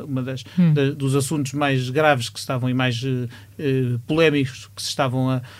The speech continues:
Speaker 1: a, a discutir entre os, entre os vários, eh, Estados-membros da União Europeia, e, eh, é, haver uma pa-, uma, um, uma palavra tão clara eh, porque geralmente, muitas vezes estes dirigentes das insti-, das instituições europeias não têm um discurso muito direto e claro.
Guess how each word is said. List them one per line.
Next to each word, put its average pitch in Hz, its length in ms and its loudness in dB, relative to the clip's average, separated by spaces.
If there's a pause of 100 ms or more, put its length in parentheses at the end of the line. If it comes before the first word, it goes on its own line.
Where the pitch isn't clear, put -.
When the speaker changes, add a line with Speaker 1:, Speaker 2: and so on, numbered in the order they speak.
(180)
Speaker 1:
a, 156 220 -4
a - 20 0
discutir 139 340 -4
entre 127 280 -2
os, 120 160 -4
entre 131 280 -4
os 123 80 -4
vários, 123 400 -4
eh, 143 360 -10
Estados-membros 131 600 -2
da 135 60 0
União 135 160 2
Europeia, 160 400 0 (260)
e, 160 240 -4 (220)
eh, 151 240 4 (840)
é, 226 80 -2
haver 175 240 6
uma 160 160 -2
pa-, 170 160 -4
uma, 151 360 2
um, 151 580 -4
uma 151 260 -2
palavra 139 480 2
tão 156 260 -2
clara 143 560 0 (460)
eh, 143 340 0
porque 127 180 -8
geralmente, 143 360 -2
muitas 147 240 -4
vezes 143 180 -4
estes 135 180 -6
dirigentes 139 460 -4
das 135 80 -4
insti-, 147 320 -8
das 139 200 -4
instituições 135 480 -4
europeias 135 320 0
não 143 120 -2
têm 139 120 -4
um 143 60 -2
discurso 139 440 -6 (540)
muito 160 380 -2
direto 147 400 0
e - 20 -6
claro. 131 320 -6